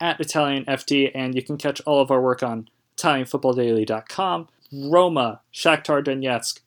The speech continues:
What do you think is gonna happen? Score prediction, maybe. I think Roma get out of it. I think Roma advance. Uh, I hope Roma advance, because if you say who are the best eight teams in the world,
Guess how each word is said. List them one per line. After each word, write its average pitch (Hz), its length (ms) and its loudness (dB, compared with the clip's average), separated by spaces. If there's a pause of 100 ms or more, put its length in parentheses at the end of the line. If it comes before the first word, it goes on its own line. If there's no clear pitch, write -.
(160)
What 147 580 2
do 165 80 8
you 156 80 6
think 156 260 -4
is 143 160 -4
gonna 139 220 -2
happen? 131 480 -2
Score 165 300 2
prediction, 151 600 -2
maybe. 143 440 0 (380)
I 165 140 -2
think 190 260 -4
Roma 151 320 2
get 143 200 0
out 160 200 2
of 190 80 -6
it. 226 220 -4 (180)
I 143 80 -2
think 147 300 -6
Roma 147 440 0 (540)
advance. 311 640 -2 (480)
Uh, 143 180 2
I 123 120 0
hope 175 340 4
Roma 233 260 0
advance, 233 640 -4 (320)
because 143 340 0
if 135 160 -6
you 147 80 2
say 139 240 2
who 139 100 -2
are 131 100 0
the 131 60 -4
best 135 320 0
eight 143 260 -2
teams 147 440 -4
in 143 80 -4
the 131 80 -2
world, 160 340 0